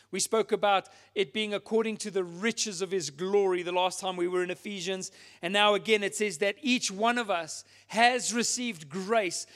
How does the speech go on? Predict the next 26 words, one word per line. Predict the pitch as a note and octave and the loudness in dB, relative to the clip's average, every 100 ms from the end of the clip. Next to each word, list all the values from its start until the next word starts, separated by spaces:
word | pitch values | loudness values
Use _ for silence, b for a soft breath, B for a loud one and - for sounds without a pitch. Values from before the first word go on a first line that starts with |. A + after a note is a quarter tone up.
| B | B
according | G#3 - B3+ B3+ A#3+ | -6 -2 0 0 -2
to | - A3+ | -6 -4
the | A3+ | -4
measure | A3 B3+ C4+ C4 E3+ G#3+ G3+ | -2 4 4 4 2 0 0
of | - | -2
Christ's | - A3 G3+ - - | -2 0 0 -4 -4
gift. | A#3 F#3+ - B B | 0 0 -2 B B
How | B3+ C#4 | 4 4
great | F3+ A#3 C4+ D4 | 4 4 6 6
is | D4+ B3+ F#3+ | 4 0 4
that | A#3+ B3 | 2 2
measure? | B3+ B3+ - F3 - b b b - | 0 0 -2 -6 -8 b b b 0
Do | |
you | C4+ | 2
think | C#4 B3+ | 4 4
that's | B3+ - | 4 4
a | A#3 | 0
limited | A3 B3 C4 C4 B3+ B3 | 2 2 2 2 0 2
measure? | B3+ B3 B3+ | 2 4 2
Do | C4 | 0
you | C4+ | 0
think | C#4+ | 2
that's | C4 B3+ B3+ | 2 2 2
a | |
small | - - A#3+ A#3+ B3+ | 0 0 2 4 4
measure? | B3+ A3 F#3+ A#3 | 2 -2 -2 -4